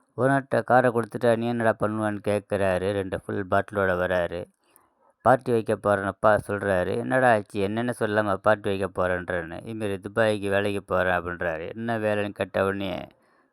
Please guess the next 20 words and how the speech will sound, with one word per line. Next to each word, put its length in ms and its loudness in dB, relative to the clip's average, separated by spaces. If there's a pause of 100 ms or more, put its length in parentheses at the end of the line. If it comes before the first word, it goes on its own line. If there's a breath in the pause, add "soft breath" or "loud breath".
(100)
"உனக்கு 220 -2
என்ன 220 2
வேலை 240 6
தெரியும்? 540 0
டிரைவர் 300 4
வேலைக்கு 280 2
தான் 240 0
போறேன், 260 2
அதுக்காகத்தான்" 640 0 (100)
சொல்றாரு. 500 -4 (600 soft breath)
மீனாக்கு 380 -2
ஃபோன் 320 -2
பண்ணி 280 -2
பர்மிஷன் 480 -2
கேட்குறாரு. 500 0
மீனா 400 -2
குடிக்கக்கூடாதுன்னு 800 -4
சொல்லிடுறாங்க. 560 -4 (1000)
பிறகு 280 2
அவரு 280 4